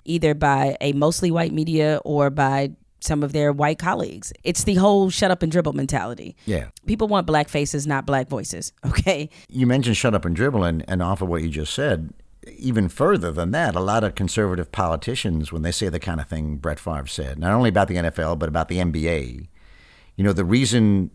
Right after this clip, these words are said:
Speaker 2: that ratings for sports are, are down recently, they say, is 'cause of players' social justice activism. I mean, what goes through your mind when you hear that?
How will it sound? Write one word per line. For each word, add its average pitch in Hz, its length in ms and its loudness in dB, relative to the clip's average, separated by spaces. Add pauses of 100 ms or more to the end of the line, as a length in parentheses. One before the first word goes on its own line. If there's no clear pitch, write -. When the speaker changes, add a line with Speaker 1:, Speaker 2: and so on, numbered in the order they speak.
Speaker 2:
that 90 260 0
ratings 117 500 2
for 85 160 -6
sports 101 440 0
are, 85 200 -2
are 76 80 -6
down 117 320 2
recently, 82 460 -2
they 78 160 -6
say, 85 260 -4
is 78 140 -6
'cause 92 260 -4
of 71 340 -8 (220)
players' 139 300 2
social 131 300 2
justice 107 360 2
activism. 80 560 -4 (840)
I - 80 0
mean, 165 260 4
what 208 140 2
goes 240 220 2
through 185 80 0
your 139 80 4
mind 117 280 6
when 95 100 4
you 85 100 2
hear 92 180 -2
that? 62 400 -12